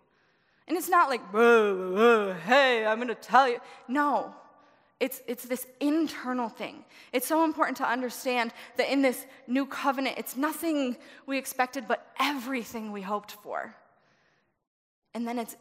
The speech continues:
it starts within us. Starts where it started in the garden, this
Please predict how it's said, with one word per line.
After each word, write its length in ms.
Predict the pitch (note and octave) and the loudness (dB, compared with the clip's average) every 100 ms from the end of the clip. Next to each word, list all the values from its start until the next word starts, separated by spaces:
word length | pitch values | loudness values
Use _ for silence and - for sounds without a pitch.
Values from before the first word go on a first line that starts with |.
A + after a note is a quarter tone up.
| - | -14
it 160 | A#3 - | -12 -12
starts 400 | - A#3+ - - | -12 -12 -12 -14
within 360 | G#3 A#3 D4 | -10 -2 -2
us. 420 | A#3+ - - - - _ _ _ _ _ _ _ _ _ _ - | -2 -8 -16 -18 -20 _ _ _ _ _ _ _ _ _ _ -20
Starts 440 | - B3+ A#3+ - | -8 -4 -4 -4
where 100 | A3 | -6
it 100 | F#3+ | -6
started 640 | - - A3 A#3 G#3 F3 F3 | -8 -8 -2 -2 -2 -8 -10
in 100 | F#3+ | -16
the 80 | |
garden, 420 | F3+ F#3 G3+ F#3 F3 | -8 -6 -6 -8 -14
this 180 | F3 | -16